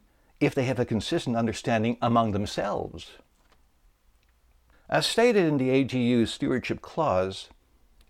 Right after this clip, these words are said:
climate scientists must, quote, "responsibly, accurately, and clearly inform the public about geoscience phenomena of importance to the well-being of Earth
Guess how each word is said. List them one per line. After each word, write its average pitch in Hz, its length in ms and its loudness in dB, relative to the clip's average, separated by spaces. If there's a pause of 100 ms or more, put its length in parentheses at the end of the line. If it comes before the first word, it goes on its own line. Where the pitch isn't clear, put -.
(380)
climate 202 360 2
scientists 123 600 -2
must, 113 320 0
quote, 120 380 2 (180)
"responsibly, 139 1120 0 (420)
accurately, 127 840 0
and 120 200 0
clearly 92 720 -2 (520)
inform 123 480 0
the 120 80 -2
public 85 560 -2 (420)
about 127 280 4
geoscience 101 580 0
phenomena 85 580 -4
of 95 120 -6
importance 101 680 -6
to - 120 -14
the 156 80 2
well-being 92 720 0
of 98 180 -6
Earth 85 340 -8